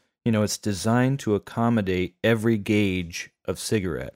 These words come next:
The thin little one hundreds, the regulars, the wides. So all you have to do is place it down in,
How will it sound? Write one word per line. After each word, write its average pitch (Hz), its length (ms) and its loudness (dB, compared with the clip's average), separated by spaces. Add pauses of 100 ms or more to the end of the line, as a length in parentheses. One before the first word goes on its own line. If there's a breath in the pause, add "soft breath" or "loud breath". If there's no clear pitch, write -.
(100)
The 87 120 -6
thin 117 400 0
little 107 220 2
one 95 160 0
hundreds, 127 680 -2
the - 140 -6
regulars, 117 640 2
the 82 120 -6
wides. 113 680 0 (640)
So - 80 -6
all 147 180 2
you 185 80 0
have 165 120 -2
to 123 80 -10
do 156 180 -2
is 123 100 0
place - 380 -2
it 139 100 -6
down 139 260 4
in, 113 280 2